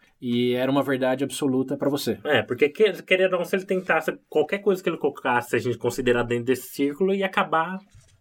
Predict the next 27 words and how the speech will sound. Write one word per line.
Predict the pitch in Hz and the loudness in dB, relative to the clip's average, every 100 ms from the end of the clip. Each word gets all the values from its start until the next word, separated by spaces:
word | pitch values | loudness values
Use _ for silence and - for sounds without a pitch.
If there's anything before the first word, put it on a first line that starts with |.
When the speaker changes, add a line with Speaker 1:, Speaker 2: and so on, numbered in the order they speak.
| _ _ _ _ - _ _ _ | _ _ _ _ -20 _ _ _
Speaker 2:
caindo | 170 143 165 | -2 0 0
Speaker 1:
Exato. | 160 | 0
Speaker 2:
no, | 160 170 - 170 | 0 -2 -2 0
no | |
mesmo | 160 160 185 | 2 0 0
ponto, | - 113 104 - | 0 0 0 -2
então | - 113 | -2 0
Speaker 1:
Exato. | 110 - - _ _ | -2 -4 -16 _ _
Porque | _ - | _ -6
aí | 131 135 147 151 | -2 0 0 -2
você | - 151 | -2 -2
pode | - 147 151 | 2 0 0
até | |
pegar | 151 165 | -2 -2
o | 160 | 0
Schopenhauer. | 170 165 123 117 104 | 0 -2 0 0 0
Como, | 110 143 147 127 | 0 0 0 -2
como | 143 143 | -2 0
que | 135 | 0
você | 135 135 | 0 0
abraça, | 135 - - - | 0 0 -2 -4
por | 120 | -2
exemplo, | 113 113 | 0 -2
um | 117 | -2
casamento, | 127 117 117 123 131 151 - - | 0 0 0 0 -4 -8 -12 -6
sabendo | 135 127 127 127 | -2 0 0 0
que | 127 120 104 | 0 0 0